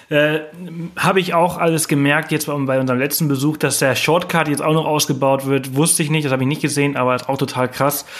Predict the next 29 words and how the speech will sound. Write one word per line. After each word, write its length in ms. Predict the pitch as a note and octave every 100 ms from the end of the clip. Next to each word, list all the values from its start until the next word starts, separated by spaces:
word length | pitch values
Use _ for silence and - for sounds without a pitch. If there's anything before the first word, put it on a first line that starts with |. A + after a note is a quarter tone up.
| - - -
Ähm, 640 | C3 B2+ B2+ B2+ A#2 A#2
ja, 240 | D3+ B2+
es 120 | G#2+ C#3
wird 100 | C3
halt 100 | C3
einfach 300 | B2 B2+ C#3
immer 220 | C#3 C3
voller. 440 | - C#3+ A2 G2+ - - - - -
Ähm, 640 | - B2+ B2+ C3 B2+ - - _ - - _ -
jetzt 180 | D#3 E3
hast 120 | F#3
du 40 |
aber 120 | F#3+
gerade 160 | D#3 D3+
zum 120 | C3+
Beispiel 220 | C#3+ C#3
auch 140 | C#3+ A#2
den, 220 | C3+ B2
das 200 | B2 -
Line-Up 420 | C3 B2+ B2 A2
angesprochen. 440 | A#2+ A2 - G#2 A2+
Also 220 | A2 A#2
ist, 680 | B2 - - - E3+ C#3 -
kommen 140 | C#3
wir 60 | C3+
mal 160 | C3
zum 160 | B2 A#2+
Thema 240 | C3 B2+
Surfen, 420 | A2+ C3 C#3 C#3+